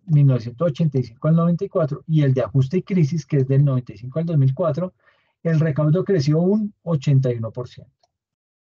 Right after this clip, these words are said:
Y entre el periodo de ajuste y crisis, del noventa y cinco al dos mil cuatro, y de auge primario dos mil cinco a dos mil catorce, el recaudo creció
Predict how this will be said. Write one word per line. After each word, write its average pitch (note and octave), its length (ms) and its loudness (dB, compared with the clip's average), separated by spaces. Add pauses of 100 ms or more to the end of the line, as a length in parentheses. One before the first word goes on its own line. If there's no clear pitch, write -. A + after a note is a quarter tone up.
(400)
Y F3 140 2
entre F3+ 220 2
el E3+ 100 2
periodo E3+ 360 2
de C4+ 40 2
ajuste E3 360 0
y - 40 -2
crisis, E3+ 640 -2 (600)
del C3+ 240 4
noventa C3 260 2
y A#2+ 60 -6
cinco C3 240 -2
al F#3 80 0
dos F3+ 100 2
mil C3 180 2
cuatro, C#3+ 440 0
y E3+ 100 2
de C3+ 160 2
auge C3+ 300 0
primario D3+ 480 2
dos C3 100 0
mil A#2+ 160 -12
cinco D#3 300 0
a - 20 2
dos D3 60 2
mil C3 120 0
catorce, E3+ 480 0 (380)
el E3+ 220 0
recaudo D3 440 2
creció F3 460 0